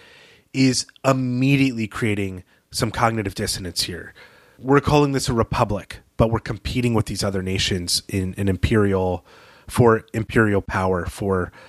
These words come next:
uh, other nations' property and land and resources. And he even goes to talk about the resources of Hawaii and Cuba that we used to help us win the war, uh, as great investments.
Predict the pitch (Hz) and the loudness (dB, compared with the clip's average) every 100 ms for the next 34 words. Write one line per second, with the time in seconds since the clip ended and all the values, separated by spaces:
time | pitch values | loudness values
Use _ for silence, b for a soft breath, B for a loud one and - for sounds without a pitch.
0 | B - 92 87 87 90 - 113 120 113 | B -10 -8 -6 -8 -12 -14 0 2 4
1 | 104 98 95 110 92 87 - - - 107 | 2 -2 -4 -6 -8 -6 -8 -6 0 2
2 | 92 98 90 90 85 98 90 87 85 - | 2 -2 -6 -10 -12 -8 -6 -6 -10 -12
3 | - 104 101 95 98 98 101 98 - 98 | 0 2 4 0 -4 -4 -2 0 0 -2
4 | - 95 85 - - B B B 101 98 | -2 -4 -6 -6 -8 B B B 2 2
5 | 95 107 143 131 131 123 123 - - - | 0 0 2 4 6 6 4 2 -2 2
6 | 170 - 95 90 101 95 101 - 104 - | 2 2 -2 -2 -2 -2 -2 -2 -4 -4
7 | 101 110 101 107 104 117 104 92 87 98 | -6 -6 -4 0 4 6 4 -2 -8 -10
8 | - 135 120 95 87 - B B B 98 | -2 0 2 0 -2 -8 B B B -4
9 | - 110 117 170 123 - - 110 - 104 | -2 0 4 6 4 2 0 0 0 -2
10 | - 147 113 92 87 87 85 B B B | 2 2 0 -4 -6 -6 -10 B B B
11 | 101 113 - 127 123 110 101 101 - 95 | -8 -4 2 2 2 -4 -2 -2 -2 -8
12 | 85 - - | -10 -6 -6